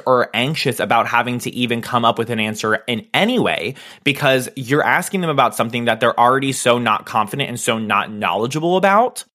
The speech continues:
So instead, giving them single choices and multiple choices, so allowing them to select the options and making sure that you're using language that they understand, makes it a lot less fatiguing and makes somebody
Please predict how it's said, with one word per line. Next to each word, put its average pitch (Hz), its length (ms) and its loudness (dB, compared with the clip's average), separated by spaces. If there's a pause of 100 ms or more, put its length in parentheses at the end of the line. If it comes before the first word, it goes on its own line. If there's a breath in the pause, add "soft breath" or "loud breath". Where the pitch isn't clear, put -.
(240)
So 156 200 2
instead, 151 760 0
giving 147 240 -2
them 135 160 -2
single 175 460 0
choices 139 500 2
and 120 240 -4
multiple 131 460 2
choices, 98 440 -2
so 120 200 2
allowing 135 460 2
them 139 160 -4
to 131 100 -12
select 123 680 0
the 123 160 0
options 120 420 2
and 113 160 -6
making 127 300 -2
sure 120 160 -4
that 110 140 0
you're 117 160 -2
using 113 340 -4
language 110 800 0 (160 loud breath)
that 117 160 -2
they 123 160 2
understand, 110 960 -2 (240 loud breath)
makes 131 520 -2
it 139 140 2
a 123 80 2
lot 117 380 2
less 110 260 2
fatiguing 117 540 -2
and 117 160 -2
makes 110 180 -2
somebody 110 460 -2